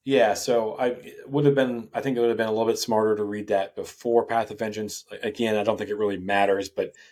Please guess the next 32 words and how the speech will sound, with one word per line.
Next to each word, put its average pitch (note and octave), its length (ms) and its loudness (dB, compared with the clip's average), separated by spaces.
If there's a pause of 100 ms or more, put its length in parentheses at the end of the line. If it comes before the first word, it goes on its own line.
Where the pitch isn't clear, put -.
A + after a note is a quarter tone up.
(240)
there's G#2 180 0
some A2+ 80 -12
stuff - 220 -2
that G#2 100 -4
happens G#2 320 -2
at F#2+ 80 -10
the G2 120 -8
end G2 100 -6
of - 80 -10
Path G2 240 -6
of F2+ 80 -12
Vengeance, G2 380 -2
and F#2+ 100 -6
it's, F2+ 100 -12
like, F#2+ 140 -8
the G2 80 -8
main G2+ 180 -4
idea G2 400 -2
of F#2+ 60 -4
that G2 180 -2
story G2 520 2 (340)
that G2 220 -12 (200)
they're B2+ 220 2
kind A#2 200 -6
of G2+ 60 -10
trying A2 180 -6
to G2+ 60 -8
do G#2+ 140 -6
at G2+ 60 -10
the - 60 -14
same G2 240 -4
time. G#2 420 -6